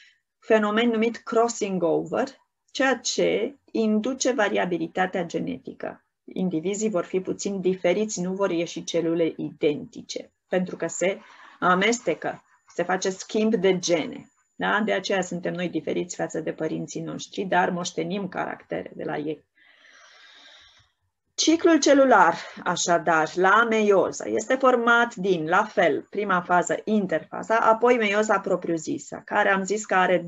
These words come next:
două etape. Prima etapă este etapa reducțională cu cele patru faze, dar pentru că sunt două diviziuni, le vom nota unu și doi. În prima etapă a meiozei, diviziunea reducțională, vom nota cele patru faz-,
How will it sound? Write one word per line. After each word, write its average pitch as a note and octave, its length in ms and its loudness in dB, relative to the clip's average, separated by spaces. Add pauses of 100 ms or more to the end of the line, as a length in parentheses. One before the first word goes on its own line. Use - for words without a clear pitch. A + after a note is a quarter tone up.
două A3+ 420 6
etape. D#3 640 -6
Prima A#3 320 -6
etapă F#3+ 460 -2
este F3 220 -4
etapa F3 480 -4
reducțională E3+ 1120 -6
cu D3 120 -14
cele E3 280 -6
patru G3 420 -6
faze, - 680 -12 (760)
dar G#3+ 260 0
pentru G#3 260 -4
că G#3 100 0
sunt F#3 280 -6
două E3+ 220 0
diviziuni, E3+ 500 -6
le B3 100 0
vom G#3 200 -4
nota G3+ 540 -2
unu C4 320 0
și A#3+ 340 -6
doi. E3+ 460 0 (680)
În G#3 280 -8 (220)
prima B3 280 2
etapă G#3 440 0
a F#3+ 60 2
meiozei, F3 520 -4
diviziunea D#3+ 680 -6
reducțională, F3+ 1200 -4
vom A3+ 180 -2
nota G#3+ 560 -4
cele F3+ 280 -2
patru D3+ 400 -8
faz-, E3+ 420 -10